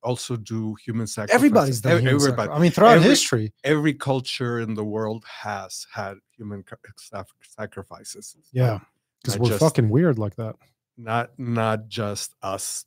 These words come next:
Speaker 1: people. So, uh, no, it wasn't the king. The king wasn't involved in any of that. It was,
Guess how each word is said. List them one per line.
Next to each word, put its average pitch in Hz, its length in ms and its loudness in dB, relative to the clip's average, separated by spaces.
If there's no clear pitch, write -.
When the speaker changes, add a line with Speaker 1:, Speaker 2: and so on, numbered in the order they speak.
Speaker 1:
people. - 300 -20
So, 101 540 -6
uh, 107 500 2
no, 120 560 2
it 131 100 0
wasn't 139 340 -2
the 160 80 -4
king. 117 420 -6
The 117 100 -8
king 120 320 -4
wasn't 127 320 -4
involved 107 640 -2
in 104 180 -6
any 107 220 -2
of 117 120 -2
that. 101 280 -4
It 117 140 -4
was, 101 520 -2